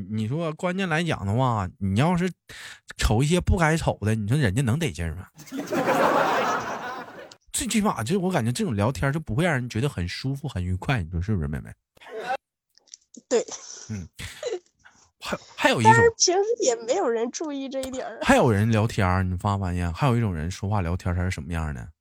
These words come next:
Speaker 1: 他喜欢上来下打量你，你见没见过？
Speaker 2: 见过，见过。之前我们班主任就那样。
Speaker 1: 嗯。
Speaker 2: 上学的时候我们班主任。
Speaker 1: 就这种人，你说你讲话是干什么呢？你老，老上下打量人呢？你这一天天的，养
Speaker 2: 老不正经。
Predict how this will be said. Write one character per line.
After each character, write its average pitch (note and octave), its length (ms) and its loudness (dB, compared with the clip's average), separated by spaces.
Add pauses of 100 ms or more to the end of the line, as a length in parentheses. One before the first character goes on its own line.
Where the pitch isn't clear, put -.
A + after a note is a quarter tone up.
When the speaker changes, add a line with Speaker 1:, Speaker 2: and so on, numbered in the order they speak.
(340)
Speaker 1:
他 F#3 120 -2
喜 - 120 -2
欢 B2 120 4
上 F#3 280 0
来 D#3 120 -2
下 F3+ 240 -2
打 - 260 -12
量 G2 240 -4
你， F#2 240 -8
你 G#2+ 140 -2
见 B2+ 160 4
没 A#2 80 -4
见 G2+ 120 2
过？ F#2 220 -4 (1300)
Speaker 2:
见 D#4 180 2
过， A3 140 -4
见 B3+ 200 -2
过。 G#3+ 140 -8
之 - 180 -2
前 D4 160 0
我 A#3+ 120 0
们 A#3+ 100 -6
班 C4 220 0
主 G#3+ 80 -10
任 A3+ 160 -4
就 G#3+ 140 -12
那 G3+ 100 -12
样。 F#3+ 180 -16 (540)
Speaker 1:
嗯。 F#3+ 180 -2
Speaker 2:
上 A#3+ 240 -2
学 G#3+ 140 -10
的 A3+ 100 -8
时 A3+ 80 -12
候 A#3 80 -6
我 G#3 60 -10
们 F#3+ 120 -14
班 G#3 160 -8
主 G3 120 -16
任。 F#3 160 -16
Speaker 1:
就 G#3 80 -8
这 D#4 200 2
种 C#3 120 -2
人， C#3 320 -2
你 B2 40 -6
说 C3 120 -6
你 G#3 100 -4
讲 E3+ 220 -6
话 F3 180 -4
是 A3 180 -6 (280)
干 A3+ 120 4
什 B2 140 -4
么 G2 160 -4
呢？ D3 120 -4
你 D3+ 140 -6
老， A#2+ 380 -4
老 C#3 220 -2
上 B2+ 260 -6
下 C3+ 140 -10
打 - 180 -10
量 G#2 140 -8
人 D#2 220 -14
呢？ F#2+ 120 -2
你 F#2+ 160 -2
这 F#2+ 80 -8
一 F#2+ 80 -6
天 F#2 240 -10
天 D#2+ 260 -8
的， D#2+ 100 -10
养 G2 220 -4 (380)
Speaker 2:
老 A3+ 160 0
不 A3 100 -8
正 A#3 220 -2
经。 G#3 180 -4